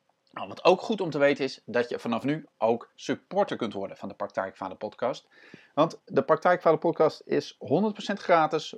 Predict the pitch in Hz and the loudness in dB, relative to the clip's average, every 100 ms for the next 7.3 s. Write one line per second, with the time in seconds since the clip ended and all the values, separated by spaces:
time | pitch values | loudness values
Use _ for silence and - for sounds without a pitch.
0 | - 123 190 202 160 170 160 - - 151 | -6 -4 -2 -4 -6 -6 -8 -8 -6 -4
1 | 135 143 117 113 117 - - 120 123 113 | -4 -4 -4 -4 -8 -12 -6 -4 0 0
2 | 104 107 107 - - 101 160 _ _ - | 0 -2 -2 -8 -4 -6 -6 _ _ -20
3 | _ 123 123 135 139 139 180 - 120 101 | _ -4 0 2 2 0 -4 -4 -6 -6
4 | 104 101 - 165 - - - 104 - 120 | -6 -8 0 2 2 -2 -10 -10 -8 -8
5 | 123 120 - - 117 117 117 110 104 110 | -6 -6 -6 -6 -4 -4 -4 -6 -2 2
6 | 120 120 110 110 117 113 107 - 107 120 | 2 2 -4 -6 -8 -4 -6 -4 0 0
7 | 95 104 | 0 -4